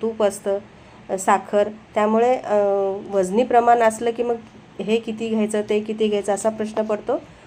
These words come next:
तर अगदी साधं सोपं, अ, वाटीचं प्रमाण घ्यायचं आणि मस्त अशा, अ, शंकरपाळ्या खुसखुशीत होतात. तर इथे मी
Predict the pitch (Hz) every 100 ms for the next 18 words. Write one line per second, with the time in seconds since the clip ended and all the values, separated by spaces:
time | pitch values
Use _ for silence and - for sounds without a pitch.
0 | - - 254 202 - 262 240 196 214 220
1 | 220 214 220 226 - - - - 208 190
2 | 190 185 208 214 214 208 202 208 214 202
3 | 190 202 208 214 214 220 214 240 285 -
4 | - - - - 196 190 190 196 - -
5 | - - - - 220 196 196 202 196 202
6 | - - - - - 214 214 226 220 254
7 | 226 214 269 - - - - 226 233 226
8 | 269 277 277